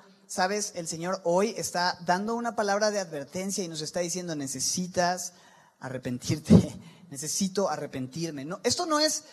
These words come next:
yo, yo, Raúl, les predico a ustedes, pecadores. Esto es, como iglesia estamos recibiendo una carta de parte de Jesús para todos nosotros y primeramente al ángel de la iglesia,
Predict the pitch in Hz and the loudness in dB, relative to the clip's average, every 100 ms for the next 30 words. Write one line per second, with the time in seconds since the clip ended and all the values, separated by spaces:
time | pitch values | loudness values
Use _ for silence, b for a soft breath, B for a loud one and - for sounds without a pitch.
0 | B B 196 165 - - 170 233 254 220 | B B -20 -20 -18 -8 2 4 6 6
1 | 240 240 - 196 214 220 - 202 196 185 | 4 2 -2 -4 -2 -4 -2 -2 -2 -4
2 | - 170 151 156 151 135 180 208 233 220 | -6 -2 0 0 -4 -6 -4 2 2 2
3 | - - 180 170 170 185 202 262 - 226 | -6 -10 -4 0 0 2 0 -2 -2 -4
4 | 214 190 190 196 196 175 170 - 196 240 | -2 -4 -4 -4 -6 -4 -4 -2 -2 -4
5 | 302 - b b b b b b b _ | -6 -20 b b b b b b b _
6 | _ _ - 156 180 185 214 170 165 175 | _ _ -8 2 2 4 0 -2 -6 -4
7 | 190 156 147 180 180 180 - 147 156 147 | -4 -4 -4 -4 -4 -8 -8 -10 -10 -10
8 | - 151 175 196 190 190 175 196 180 156 | -10 -8 -6 -4 -2 0 0 -2 -4 -6
9 | 143 139 143 143 131 131 | -6 -6 -4 -4 -6 -10